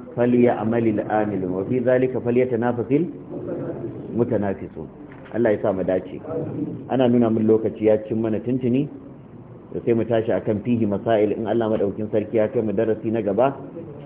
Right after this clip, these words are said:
sai mu karanta mas'alolin da malam ya tankaɗo ya rairayo a ƙarƙashin wannan babu. Mun yalwata harshe wajen karatu saboda waɗansu fa'idoji na ilimi. Ya fi kawai a ce mu yi fassara, mu yi karatun bambaki in baka fassara mu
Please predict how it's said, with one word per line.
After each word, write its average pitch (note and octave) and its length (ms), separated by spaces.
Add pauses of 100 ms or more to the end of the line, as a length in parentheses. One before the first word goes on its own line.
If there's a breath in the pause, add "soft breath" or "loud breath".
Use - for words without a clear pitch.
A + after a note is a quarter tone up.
(360)
sai A2+ 120
mu A2 160
karanta G#2+ 400
mas'alolin A#2 640
da A#2+ 80
malam A2+ 320
ya G#2+ 80
tankaɗo A2+ 420
ya A#2 140
rairayo B2 480 (640)
a G#2 100
ƙarƙashin G#2+ 640
wannan A2 400
babu. F#2 260 (640)
Mun A#2 240
yalwata B2 480
harshe B2 320
wajen A#2 320
karatu A2 420
saboda A2+ 380
waɗansu A2 320
fa'idoji A2+ 560
na A2+ 80
ilimi. A2+ 340 (560)
Ya A2+ 180
fi B2 120
kawai B2 340
a G2+ 140
ce A#2 120
mu G#2+ 80
yi G#2+ 200
fassara, A2+ 640
mu G#2+ 80
yi A#2 320
karatun A2 500
bambaki A#2+ 480
in A2 120
baka A#2 260
fassara A2 420
mu G2 180